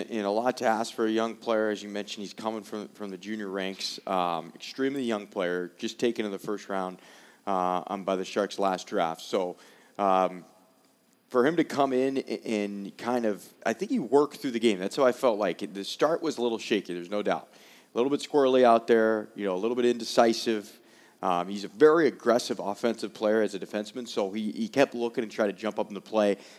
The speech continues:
think at times he kind of guessed wrong and he was a little over-aggressive, but that's kinda what you get with him. You live and you die by the sword. He's so offensively gifted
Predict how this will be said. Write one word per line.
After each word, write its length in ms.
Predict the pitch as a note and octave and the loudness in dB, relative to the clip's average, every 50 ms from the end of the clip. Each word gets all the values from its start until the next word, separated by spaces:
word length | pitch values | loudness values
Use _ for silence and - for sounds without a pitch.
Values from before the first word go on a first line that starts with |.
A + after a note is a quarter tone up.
| - - | -2 2
think 140 | C#3 C3 | 4 4
at 80 | A2+ A#2+ | 4 4
times 380 | - - B2+ B2 B2 B2 A#2 G#2+ | 2 0 2 2 2 0 -2 -2
he 80 | G#2+ | -6
kind 220 | G#2 - B2 A#2+ G#2+ | -2 0 0 0 0
of 180 | G2+ F#2 F2+ - - - - _ _ _ _ _ _ - A2 | -2 -6 -10 -16 -20 -20 -20 _ _ _ _ _ _ 0 6
guessed 280 | A#2+ A#2 A2+ - - | 6 6 6 6 2
wrong 460 | A2+ A2+ A2 G#2+ A2 A2 A2 A2 A2 G2+ | 2 4 4 4 4 4 2 0 -4 -6
and 120 | F#2+ E2 | -6 -4
he 140 | C#2 G#2+ G#2 | -4 -4 -4
was 100 | F2+ E2+ | -4 -2
a 60 | G2 | -2
little 180 | A2+ A2+ G#2+ G#2 | -2 0 0 0
over-aggressive, 720 | A2 A2 A2+ A#2 G#2+ G#2+ A2+ A2+ A2+ - - B2 A#2 A#2 | -2 -2 -2 -4 -2 2 2 2 2 0 -2 -8 -8 -8
but 140 | - A#2 - | -2 4 4
that's 240 | C#3+ C#3 - - - | 4 4 4 0 -2
kinda 200 | - D#3+ D#3 C#3 | -2 0 0 0
what 220 | C#3 C#3 - - | 0 -2 -4 -4
you 60 | B2 A2 | 0 4
get 140 | B2+ C3+ - | 4 4 4
with 140 | A#2 A2+ G#2 | 2 -4 -6
him. 120 | F2+ E2 | -8 -10
You 80 | E2 E2+ | -6 -2
live 160 | G2+ A#2+ B2 | -2 -2 -2
and 100 | C3 B2+ | -2 -4
you 60 | A#2+ | -4
die 240 | G2+ G#2+ G#2+ A2+ A#2 | 0 0 2 2 2
by 120 | G#2 A2 G2+ | 0 0 -2
the 120 | F#2+ F#2 | -4 -6
sword. 320 | - - B2+ A#2 G2+ F2+ | -6 -2 0 0 0 0
He's 100 | F2 E2+ | -2 -6
so 260 | - - - B2 B2 B2 | -6 0 2 4 4 4
offensively 520 | B2 A#2+ - A#2+ A2+ G#2 - G#2 G2+ F#2+ | 4 2 0 -2 -4 -4 -4 -6 -6 -2
gifted 400 | F2 A2 A2 - - A2 F#2 | 0 0 -2 0 -2 -6 -6